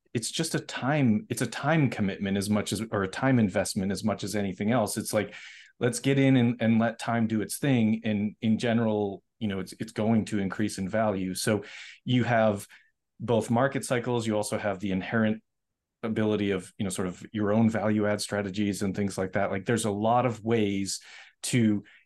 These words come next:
increase value over time within these complexes and help, uh, help grow everybody's, everybody's, um, uh, investment values within. So it is, uh, it, it, when <laughs> it's funny because it's like,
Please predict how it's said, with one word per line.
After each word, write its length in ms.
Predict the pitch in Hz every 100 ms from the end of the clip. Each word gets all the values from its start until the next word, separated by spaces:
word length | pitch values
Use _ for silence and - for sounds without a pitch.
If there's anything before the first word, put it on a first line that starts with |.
| -
increase 420 | 123 110 113 101
value 460 | - 104 107 104 110
over 260 | 104 98 92
time 640 | - 120 101 98 95 - -
within 380 | 113 113 101
these 200 | 95 90
complexes 600 | - 123 113 107 - 92
and 120 | 98 90
help, 340 | - 104 87 - - _ -
uh, 240 | 104 95 90 -
help 280 | 117 107 -
grow 200 | 101 104
everybody's, 760 | 131 117 92 95 92 - - -
everybody's, 680 | 104 107 95 95 95 90 - -
um, 400 | 90 82 85 - _ _ _ - _ _ -
uh, 120 | 87 -
investment 460 | 101 135 - 107 92
values 640 | 92 92 92 95 92 - 110 110
within. 500 | 104 107 151 117 95
So 260 | - 131 123 - - -
it 140 | 135 143
is, 360 | 147 127 - -
uh, 320 | 120 107 98 - -
it, 100 | - _ -
it, 120 | - _ _ _ _ _ _ _ _ _
when 380 | 139 127 127 127 120 - -
<laughs> 300 | - - -
it's 160 | 127 -
funny 240 | 165 147
because 280 | 131 135 123
it's 160 | 117
like, 220 | 120 107